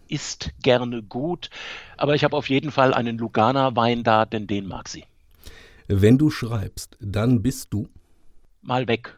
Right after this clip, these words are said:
Speaker 1: um Helge Schneider zu zitieren.
Speaker 2: Du bist Mitglied des Syndikats, weil?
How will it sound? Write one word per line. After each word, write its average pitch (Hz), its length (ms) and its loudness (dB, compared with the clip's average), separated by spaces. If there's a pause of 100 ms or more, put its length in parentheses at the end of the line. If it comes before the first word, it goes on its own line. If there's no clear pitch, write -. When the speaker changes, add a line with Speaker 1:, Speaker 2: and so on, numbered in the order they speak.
(140)
Speaker 1:
um 110 120 -12
Helge 101 220 -6
Schneider 98 320 -6
zu - 120 -10
zitieren. 90 440 -4 (760)
Speaker 2:
Du 139 200 4
bist 233 220 4
Mitglied 117 480 2
des 120 160 -4
Syndikats, 131 840 -2
weil? 107 580 -4